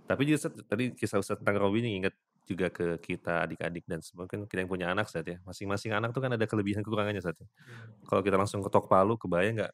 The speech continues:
Speaker 1: kalau tiba-tiba dia ternyata punya bakat terpendam seperti Robi gitu kan. Kita, kita langsung cut sejak awal, duh, Masya Allah. Ini pentingnya buat kita untuk terus belajar ya, teman-teman. Gali minat, bakat, dan potensi kamu semua nih, Masya Allah. Nah, lalu saat menariknya adalah saat ini kita coba,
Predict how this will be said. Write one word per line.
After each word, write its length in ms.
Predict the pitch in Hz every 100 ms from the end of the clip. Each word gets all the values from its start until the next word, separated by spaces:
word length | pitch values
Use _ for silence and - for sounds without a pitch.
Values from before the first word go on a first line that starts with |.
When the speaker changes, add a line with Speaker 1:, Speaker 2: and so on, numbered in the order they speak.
| _
Speaker 1:
kalau 220 | 95 95
tiba-tiba 680 | - 92 92 98 98 104 104
dia 300 | 101 101 101
ternyata 420 | - 107 95 107
punya 220 | 101 95
bakat 200 | 90 90
terpendam 380 | 92 87 87 87
seperti 280 | 90 - 92
Robi 300 | 87 87 85 92
gitu 140 | 85
kan. 140 | 85 90 101 _ _ _
Kita, 120 | _ 90
kita 120 | 92
langsung 300 | 90 90 92
cut 220 | 85 87 - -
sejak 300 | - - 90
awal, 280 | 90 87 90
duh, 140 | 85 80 -
Masya 260 | 82 -
Allah. 220 | 80 78 -
Ini 120 | _ -
pentingnya 320 | 95 98 95
buat 140 | 90
kita 200 | - 104
untuk 140 | 98 98
terus 140 | 98 95
belajar 340 | 90 85 92
ya, 100 | 87
teman-teman. 460 | 82 82 80 90 87
Gali 280 | 90 90 98
minat, 300 | 95 101 101
bakat, 340 | 95 87 95
dan 120 | 101 85
potensi 300 | 95 90 92
kamu 180 | 87 87
semua 260 | - 87 80
nih, 100 | 82
Masya 200 | 82 87
Allah. 160 | 80 78 - - - - _
Nah, 100 | 107
lalu 120 | 143
saat 140 | 196
menariknya 440 | 170 160 135 127 190
adalah 160 | 120
saat 160 | 113 123
ini 120 | 131
kita 160 | 131 127
coba, 240 | 117 101